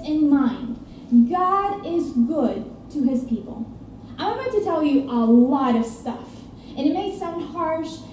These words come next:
and it might sound like I'm complaining a little bit. You know, he's going through, he, he wondered a little bit, he struggled a little bit, he was in a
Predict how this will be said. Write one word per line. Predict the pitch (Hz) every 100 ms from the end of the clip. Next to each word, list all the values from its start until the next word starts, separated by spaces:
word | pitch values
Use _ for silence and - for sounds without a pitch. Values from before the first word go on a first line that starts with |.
| -
and | 262
it |
might | 285 294 -
sound | - 403 392 381 381 392 - -
like | 285 285
I'm | 302 269
complaining | 262 254 381 381 392
a | 381
little | 370 359 -
bit. | 381 381 381 - - -
You | 320
know, | 330 339 339
he's | 339 -
going | 349 359 370 381 -
through, | 349 339 339 339 - -
he, | 330 339 330
he | - 320
wondered | 254 262 359 370 - 370 -
a | 320
little | 320 330 339
bit, | 349
he | - 294 277
struggled | - - 349 370 370 370 370
a | 311
little | 302 311
bit, | 320 311
he | 330
was | 339 302
in |
a | 294